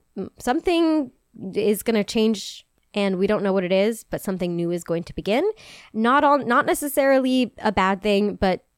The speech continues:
certainly something new is gonna happen. So kind of interesting. I mean,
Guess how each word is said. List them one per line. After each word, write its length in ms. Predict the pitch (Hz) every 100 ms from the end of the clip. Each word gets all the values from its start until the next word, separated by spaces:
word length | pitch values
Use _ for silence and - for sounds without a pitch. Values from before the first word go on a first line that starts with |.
| _
certainly 420 | - 202 190 185
something 420 | 185 180 175 165
new 220 | 160 139 143
is 120 | -
gonna 200 | - 143
happen. 480 | 160 139 - - 208
So 280 | 190 202 202 - -
kind 160 | - 571
of 60 | 370
interesting. 540 | 233 220 - 233 254
I 100 | -
mean, 240 | 277 285